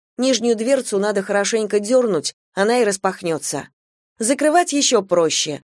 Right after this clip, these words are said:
Дал по дверце посильнее ладонью, она и влезает внутрь. Техника. Кроме кучи скучных газет, приходят журналы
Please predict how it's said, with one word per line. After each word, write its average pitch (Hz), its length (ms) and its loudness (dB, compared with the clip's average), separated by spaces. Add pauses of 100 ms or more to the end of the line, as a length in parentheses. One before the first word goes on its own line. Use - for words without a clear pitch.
Дал 302 280 4
по 220 140 2
дверце 196 380 0
посильнее 190 580 0
ладонью, 170 640 0 (280)
она 339 260 2
и 311 40 2
влезает 196 520 2
внутрь. 160 540 -4 (380)
Техника. 180 680 -6 (760)
Кроме 320 300 2
кучи 311 320 0
скучных 254 560 0
газет, 240 580 0
приходят 240 440 2
журналы 202 760 2